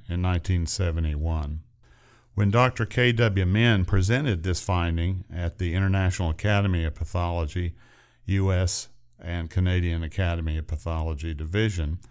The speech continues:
there was much excitement. At the end of the abstract presentation, the platform, the moderators asked Doctor Conrad Pirani, considered by many the father of renal pathology of S L E,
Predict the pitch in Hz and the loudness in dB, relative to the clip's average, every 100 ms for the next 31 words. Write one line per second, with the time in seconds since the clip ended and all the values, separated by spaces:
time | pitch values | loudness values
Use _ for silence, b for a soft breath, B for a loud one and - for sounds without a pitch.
0 | b b b - 110 110 117 117 107 104 | b b b -4 0 0 2 0 0 -6
1 | - 90 90 78 78 82 - _ _ _ | -2 -2 -2 -4 -8 -10 -18 _ _ _
2 | _ - 95 107 110 127 113 95 90 101 | _ -4 -2 2 4 4 4 2 0 0
3 | 104 - 98 87 87 - 104 92 87 87 | -2 -4 -2 -2 -4 -6 -4 -2 -2 -4
4 | 101 107 113 85 82 95 - _ 82 - | -2 -2 -4 -6 -8 -8 -16 _ -12 -4
5 | 92 85 - 87 78 82 b b b b | -4 -4 -6 -6 -4 -8 b b b b
6 | b - 104 117 131 104 95 90 87 101 | b -2 2 4 6 4 4 0 -2 0
7 | 104 104 - 95 85 85 - 107 98 92 | 0 0 0 0 0 -4 -2 0 2 0
8 | 82 85 90 95 113 87 82 95 b b | 0 0 2 2 2 0 -2 -6 b b
9 | b b - 85 78 110 98 95 82 87 | b b -6 -4 -2 0 0 0 0 -2
10 | 87 107 95 85 85 80 - 95 95 95 | 0 2 2 0 -4 -6 -2 -2 0 -2
11 | 85 82 95 117 104 85 87 - 87 82 | -2 -4 -2 0 0 -2 -4 -4 -4 -4
12 | 82 80 85 80 85 - 87 80 95 98 | -6 -6 -6 -4 -4 -4 -6 -4 -2 -2
13 | 87 | -4